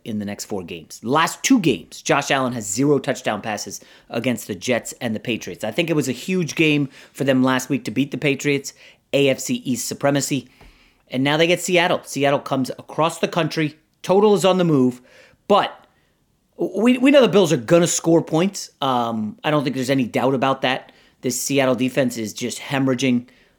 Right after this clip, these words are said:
yards through the air. Forty-niners couldn't do it through the air last week. That's why I was all over Seattle. Um, Buffalo can, although I don't totally trust Allen. Jamal Adams, by the way, is back. Uh, I like the D K Metcalf versus Tre'Davious White matchup, but the, uh,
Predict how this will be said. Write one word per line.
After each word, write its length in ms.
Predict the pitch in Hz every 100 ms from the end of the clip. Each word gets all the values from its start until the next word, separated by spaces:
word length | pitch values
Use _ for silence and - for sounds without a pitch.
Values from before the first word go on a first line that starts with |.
| _ _
yards 400 | 123 139 139 -
through 140 | 143
the 200 | 127 123
air. 160 | 131 131
Forty-niners 520 | 131 185 170 170 156
couldn't 240 | - 175 139
do 160 | 151
it 100 | 160
through 100 | 165
the 140 | 156 156
air 100 | 156
last 280 | 151 151
week. 240 | 160 160 - _
That's 180 | - 95
why 120 | 131
I 20 | 127
was 140 | 120
all 160 | 131 131
over 160 | 120
Seattle. 520 | 110 127 131 143 131 - _ _ _ _
Um, 560 | 120 113 110 107 110 -
Buffalo 340 | 175 208 214
can, 500 | 208 - 262 165 143
although 280 | 143 156 160
I 80 | 151
don't 400 | 117 165 175 -
totally 360 | - 165 156 143
trust 320 | - 147 -
Allen. 320 | 143 143 143
Jamal 340 | 131 139 139 127
Adams, 260 | 127 123
by 140 | 131 123
the 60 |
way, 140 | 110 110
is 120 | -
back. 480 | - 151 151 - _ _ _ _ -
Uh, 320 | 117 107 107
I 80 | 147
like 280 | 135 165 170
the 60 |
D 160 | 110 151
K 220 | - 139
Metcalf 600 | 123 131 - 131 120 - _ _ _
versus 280 | 123 123 -
Tre'Davious 560 | 113 123 123 117 -
White 240 | 120 131 127
matchup, 360 | 113 - 107
but 220 | 127 123
the, 200 | 135 143 -
uh, 220 | 156